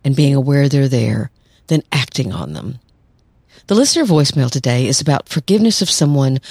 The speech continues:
who's cut you out of an inheritance, one that sounds as if it could have been fairly large, as she mentions that the enterprise was one hundred years old. I'm going to talk about her issue with several things in mind,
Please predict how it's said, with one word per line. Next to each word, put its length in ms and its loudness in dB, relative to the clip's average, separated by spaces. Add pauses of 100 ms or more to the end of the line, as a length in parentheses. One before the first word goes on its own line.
(220)
who's 160 0
cut 300 -2
you 220 0
out 160 2
of 80 0
an 80 0
inheritance, 880 -2 (640)
one 220 4
that 120 0
sounds 340 2
as 180 0
if 140 0
it 100 -6
could 100 -10
have 120 -2
been 160 0
fairly 340 -2
large, 580 0 (320)
as 80 2
she 160 2
mentions 400 2
that 120 0
the 140 -6
enterprise 540 -2
was 180 -6
one 200 -2
hundred 560 -2
years 260 -4
old. 400 -8 (640)
I'm 80 4
going 220 4
to 100 -2
talk 260 0
about 200 0
her 160 0
issue 280 0
with 120 0
several 260 0
things 320 -2
in 100 0
mind, 420 0